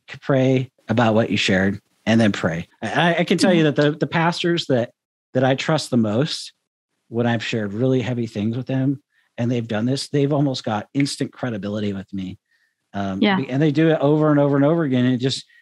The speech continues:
Speaker 1: it makes me wanna share more and more with them because they're, they're showing me, "Hey, I, I really take my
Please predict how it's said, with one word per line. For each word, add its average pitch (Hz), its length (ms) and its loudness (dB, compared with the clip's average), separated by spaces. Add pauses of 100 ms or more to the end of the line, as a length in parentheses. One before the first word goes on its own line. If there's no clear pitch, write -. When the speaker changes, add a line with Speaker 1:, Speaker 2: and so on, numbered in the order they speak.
(140)
Speaker 1:
it 143 100 4
makes 180 240 2
me 180 60 4
wanna 151 180 6
share 147 280 2
more 139 260 4
and 143 100 4
more 135 180 2
with 196 160 0
them 208 220 0
because 127 560 -4
they're, 120 360 -2 (400)
they're 147 280 0
showing 160 400 4
me, 113 240 0
"Hey, 117 300 -4
I, 107 140 -2
I 107 140 -6
really 107 260 -4
take 117 280 -8
my 92 260 -6